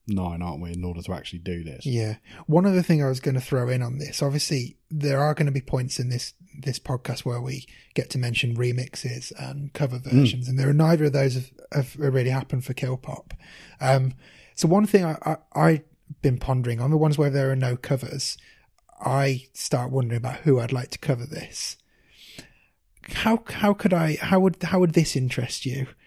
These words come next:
Speaker 2: A A Williams
Speaker 1: Yeah.
Speaker 2: stripping this back and, and doing her thing on this song. It would take away the aggro at the end, but, I mean, if anyone could, could strip it back and still keep the darkness,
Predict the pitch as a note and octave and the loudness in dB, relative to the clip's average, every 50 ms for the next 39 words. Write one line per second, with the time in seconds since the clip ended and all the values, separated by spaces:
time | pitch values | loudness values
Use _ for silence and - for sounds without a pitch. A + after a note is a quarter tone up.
0 | _ _ _ _ _ _ _ _ _ _ - - D#3+ E3+ E3+ D#3 D#3 D#3 D3 D#3 | _ _ _ _ _ _ _ _ _ _ 0 2 4 6 6 6 4 4 4 4
1 | D3+ C#3 B2+ A#2+ B2 B2 A#2+ B2 B2 - - - - - _ _ _ - - G#2+ | 4 2 2 0 -2 -4 -6 -6 -6 -6 -8 -8 -10 -14 _ _ _ 0 4 6
2 | A2 C3 D#3+ D#3 C#3+ - - C3+ B2+ C3 C3 - - - C3 B2+ - - - C3 | 6 8 6 6 4 4 2 2 2 2 0 0 0 2 2 2 0 -2 -2 0
3 | B2+ B2 - - C3 B2+ B2 C#3+ C3+ C3 B2+ A#2+ B2 C#3 B2 C3 - - C3+ A#2+ | 0 0 0 0 0 0 2 2 2 2 2 2 2 0 0 0 -2 -2 -2 -2
4 | A#2+ A#2+ - - C3+ C3 A#2+ A#2+ B2 A#2 - - - - D3 B2 A#2+ A#2+ A#2+ B2+ | -2 -4 -4 -2 -2 0 0 0 0 -2 -2 -2 -2 -2 -2 -2 -2 -4 -4 -4
5 | - D3+ D3+ - - - F#3+ G3 G3 - E3 E3 E3 E3 D#3 D#3+ D#3+ F3 E3+ - | 0 0 0 2 4 4 4 4 4 2 0 2 2 2 2 2 2 2 2 2
6 | C#3 A2+ B2 C3 C3 C#3+ C#3 C#3 C#3 B2+ A2+ A#2 A#2+ - - - B2 A2+ - - | 0 -2 -2 -4 -2 2 2 2 2 2 0 -4 -6 -4 -2 -2 -2 -2 -4 -12
7 | - - _ _ _ _ _ _ _ _ - C#3+ C#3+ C#3+ C#3+ C3+ D#3+ D#3+ E3+ E3+ | -20 -20 _ _ _ _ _ _ _ _ 0 4 4 4 4 4 4 4 4 4
8 | D#3 D3+ D3 C#3+ - - D#3 C3+ C3 - - _ _ _ _ _ _ _ - - | 4 2 0 0 0 2 2 2 2 0 -10 _ _ _ _ _ _ _ -4 -4
9 | C#3+ - - - D#3 C#3+ - - - - C#3+ C3+ - - - D3 C3+ B2+ - - | -2 -2 0 0 0 -2 0 -2 -4 -2 -2 -2 -2 -2 -2 -2 -2 -2 -2 0
10 | C#3 B2+ B2+ - D3+ C3 - - B2+ B2+ - C#3 B2+ C3 - - - - C#3 C#3 | -2 -2 0 -2 -4 -2 -2 -4 -6 -2 -2 -2 -2 -2 -4 -8 -10 -14 -14 -14
11 | - - - - | -12 -12 -12 -12